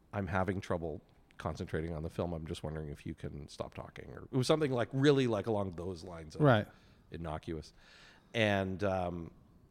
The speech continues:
Speaker 1: and she waited about two minutes, and I j-, started, you know, like, I didn't follow. I just, like, went back
Speaker 2: Yeah.
Speaker 1: to watching the movie, and the movie was a comedy, and I laughed at something,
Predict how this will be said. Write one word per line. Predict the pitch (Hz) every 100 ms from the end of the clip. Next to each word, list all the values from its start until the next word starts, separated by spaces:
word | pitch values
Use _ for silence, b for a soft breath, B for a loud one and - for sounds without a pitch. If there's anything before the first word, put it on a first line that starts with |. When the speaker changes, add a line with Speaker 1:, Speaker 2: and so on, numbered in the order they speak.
| - _ -
Speaker 1:
and | 110 101 92
she | - - - - - - 113 107 104 98
waited | 92 107 101 101
about | 90 92 90 - - -
two | - 120
minutes, | 110 82 78 143 - - - - b b b b b b b b _
and | - 87
I | 80 80 73 - _ - - -
j-, | - 82
started, | - 76 69
you | 82
know, | 69
like, | 82 -
I | 69 65
didn't | - 73 62 _ - -
follow. | - 67 76
I | 85
just, | 71 -
like, | 69 64
went | 76
back | 254
Speaker 2:
Yeah. | 311
Speaker 1:
to |
watching | 101 98 131
the | 180
movie, | 240 226 175
and |
the | 123
movie | 123 123
was | 113 113
a |
comedy, | - 113 107 104
and | 95
I | 92
laughed | 85 82 -
at | 95
something, | - - 90